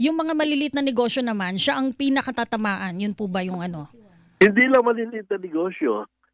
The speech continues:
Speaker 2: Ah, yung mga walang employers, yung mga farmers,
Speaker 1: Mm-hmm.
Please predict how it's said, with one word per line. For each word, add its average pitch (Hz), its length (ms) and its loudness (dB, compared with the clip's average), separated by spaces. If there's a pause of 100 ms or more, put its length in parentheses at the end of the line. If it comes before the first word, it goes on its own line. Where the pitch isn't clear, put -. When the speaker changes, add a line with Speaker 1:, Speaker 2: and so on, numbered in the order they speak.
(240)
Speaker 2:
Ah, 135 400 4 (400)
yung 202 640 0
mga 170 400 -2
walang 151 720 -2 (320)
employers, 165 640 0 (800)
yung 185 160 0
mga 214 160 2
farmers, 214 560 -2
Speaker 1:
Mm-hmm. 226 360 -6